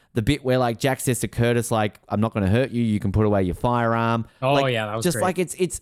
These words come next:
Speaker 1: these are the bits that they should have touched on this entire season, not give up on it after five episodes, which they do, particularly after what happens at the end of episode four. You make Jack even more broken 'cause we have this amazing Kiefer scene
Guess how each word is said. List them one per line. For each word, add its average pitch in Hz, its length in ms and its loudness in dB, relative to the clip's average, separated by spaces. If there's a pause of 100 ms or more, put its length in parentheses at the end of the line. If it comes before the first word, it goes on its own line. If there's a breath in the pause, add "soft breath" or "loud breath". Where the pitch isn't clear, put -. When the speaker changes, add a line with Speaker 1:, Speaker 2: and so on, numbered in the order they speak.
(100)
Speaker 1:
these 196 400 0
are 214 60 2
the 185 120 2
bits 175 400 0
that 170 160 -4
they 160 100 2
should 185 220 0
have 170 100 -2
touched - 320 -6
on 185 80 -2
this 180 160 -2
entire 185 580 -2
season, 196 320 0
not 175 240 -4
give 165 220 2
up 202 180 0
on 185 120 4
it 170 60 4
after 160 240 0
five 165 320 0
episodes, 175 560 2
which - 200 -6
they 151 120 2
do, 170 220 2 (200 loud breath)
particularly 208 380 0
after 202 140 0
what 175 140 0
happens 202 480 -2
at 156 100 -2
the 131 160 0
end 127 100 0
of 120 80 0
episode 113 440 0
four. 107 300 0 (220 soft breath)
You 185 140 4
make 196 300 2
Jack 208 240 -2
even 208 300 0
more 233 380 4
broken 127 540 2
'cause 151 140 -6
we 196 80 0
have 196 100 -2
this 208 140 -4
amazing 202 580 -2
Kiefer 220 400 -2
scene 107 400 -2